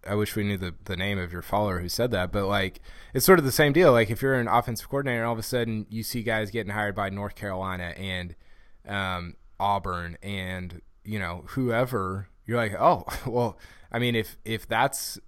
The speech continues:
like, my ultimate goal, then here's the next step."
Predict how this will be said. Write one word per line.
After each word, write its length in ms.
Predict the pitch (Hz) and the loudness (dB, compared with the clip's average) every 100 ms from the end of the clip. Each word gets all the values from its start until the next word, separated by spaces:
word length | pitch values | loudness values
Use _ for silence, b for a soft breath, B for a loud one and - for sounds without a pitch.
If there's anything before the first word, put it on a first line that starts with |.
| - | -14
like, 220 | 107 110 - | -4 -4 -2
my 140 | 107 | -2
ultimate 500 | 104 120 - 110 90 | 0 -2 -2 -6 -4
goal, 500 | - 147 143 123 117 - - - - 92 | 0 2 2 0 -4 -10 -20 -20 -20 -10
then 340 | 107 110 107 101 | -4 -2 -2 -2
here's 320 | 104 104 - | -2 -4 -4
the 100 | 110 | -4
next 260 | 113 - | -4 -6
step." 320 | - 147 - | -8 -6 -6